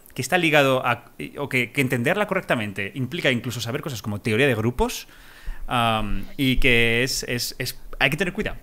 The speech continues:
hay que tener mucho cuidado, porque efectivamente cosas tan sencillas como energía, que es una palabra que utilizamos muy a menudo, en plan, "Guau, qué buena energía me transmites, que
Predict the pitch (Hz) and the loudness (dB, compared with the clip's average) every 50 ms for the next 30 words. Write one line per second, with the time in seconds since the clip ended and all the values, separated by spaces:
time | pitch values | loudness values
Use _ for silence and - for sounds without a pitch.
0 | - - - 156 143 - 185 180 175 170 185 185 190 190 170 151 101 95 95 110 | -8 0 2 4 4 6 4 4 4 4 4 4 4 2 2 0 0 0 -2 -4
1 | 107 - 113 110 - 113 - 143 139 131 135 135 131 143 135 - 160 151 185 160 | -4 -2 -4 -4 -4 -2 0 2 2 4 4 4 4 2 4 4 2 2 2 0
2 | - - 170 156 143 - 156 123 113 104 113 - 123 113 110 110 110 - - 160 | 2 4 4 4 6 4 4 4 4 2 4 4 6 6 6 6 6 6 6 6
3 | 160 - 131 - 139 143 139 147 143 160 175 156 - 123 98 - 104 104 135 180 | 6 8 6 6 6 8 8 8 8 8 6 6 4 2 0 0 0 2 4 4
4 | 220 220 - 190 180 165 139 127 120 127 135 143 143 135 123 127 113 107 107 107 | 4 4 4 6 8 10 10 10 10 12 12 10 10 8 6 4 4 4 4 6
5 | 117 123 120 117 - 123 117 120 120 117 117 117 117 117 110 - - 135 123 123 | 6 8 6 8 6 4 4 6 6 6 6 6 6 4 4 6 6 6 6 6
6 | 113 - 110 101 - 147 165 160 - 151 139 143 139 - - 131 123 120 120 120 | 4 2 0 0 4 4 4 8 10 10 12 12 10 8 6 8 8 10 10 8
7 | 117 | 6